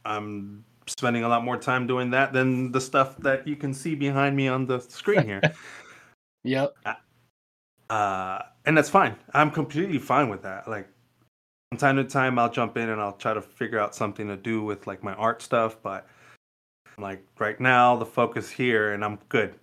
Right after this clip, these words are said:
Speaker 1: I'm not worried about that. That's gonna be there waiting when I get back. So, I'm cool. I'm good, and I'm, I'm
Speaker 2: Yep.
Speaker 1: just continuing to hammer. And what I, what, what I was, got lost in my, my whole conversation here, but that, uh,
Speaker 2: <laughs>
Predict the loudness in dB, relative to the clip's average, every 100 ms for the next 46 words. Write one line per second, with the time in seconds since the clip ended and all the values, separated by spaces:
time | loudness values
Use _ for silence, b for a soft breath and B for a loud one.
0 | _ _ 0 0 2 2 2 4 4 4
1 | 2 2 4 4 0 -2 2 4 2 -2
2 | 0 2 2 0 -2 -2 -4 0 0 0
3 | -2 -4 -6 -8 -8 -8 -10 -10 -10 -14
4 | -20 _ -20 -18 -18 -18 _ b b b
5 | _ -14 -6 0 0 -2 _ _ _ -8
6 | -8 -2 0 0 -4 -8 -10 -10 -8 -6
7 | -8 -8 -10 -8 -4 -4 0 2 2 2
8 | 2 2 2 0 4 6 4 0 -2 -4
9 | 0 2 2 -2 -16 _ -4 -2 2 0
10 | 0 -8 -8 -14 _ -10 -6 -2 0 0
11 | -2 -4 -6 -6 -6 -8 -8 B B B
12 | B B B B B 2 8 8 8 8
13 | 8 4 4